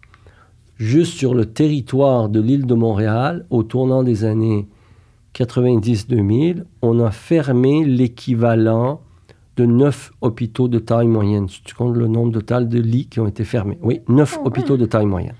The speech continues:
Speaker 2: Mais ça, y avait-tu
Speaker 1: Neuf fois
Speaker 2: beaucoup
Speaker 1: deux cent cinquante.
Speaker 2: d'uni-, y avait-tu beaucoup d'unités psychiatriques avec ça ? Parce qu'il me
Speaker 1: Non.
Speaker 2: semble qu'il y avait
Speaker 1: Non.
Speaker 2: eu une vague de
Speaker 1: Non, ça, c'était bien avant.
Speaker 2: Ok.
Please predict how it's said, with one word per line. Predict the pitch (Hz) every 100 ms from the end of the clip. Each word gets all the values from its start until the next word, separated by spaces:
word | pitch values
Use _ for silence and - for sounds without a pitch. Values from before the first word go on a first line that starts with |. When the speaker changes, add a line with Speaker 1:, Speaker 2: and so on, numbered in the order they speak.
| _
Speaker 2:
Mais | 240
ça, | 233
y | 302
avait-tu | 226 170
Speaker 1:
Neuf | 156
fois | 139 233 160
Speaker 2:
beaucoup | 151
Speaker 1:
deux |
cent | 139 135
cinquante. | 117 123 120 104 - - -
Speaker 2:
d'uni-, |
y |
avait-tu | 214 208 294
beaucoup | 247 -
d'unités | 226 226 208 214 247
psychiatriques | - - - 214 214 - 392 -
avec | 339 330 320
ça ? | -
Parce | 370 -
qu'il | 117
me |
Speaker 1:
Non. | 110
Speaker 2:
semble | 320
qu'il | 302
y | 226
avait |
Speaker 1:
Non. | 151 156
Speaker 2:
eu | 226
une | 220
vague | 220 254 262
de | 214
Speaker 1:
Non, | 214 123 127 -
ça, | - -
c'était | 151 123 110 131
bien | 110 120 131
avant. | 90 104 143
Speaker 2:
Ok. | - 233 -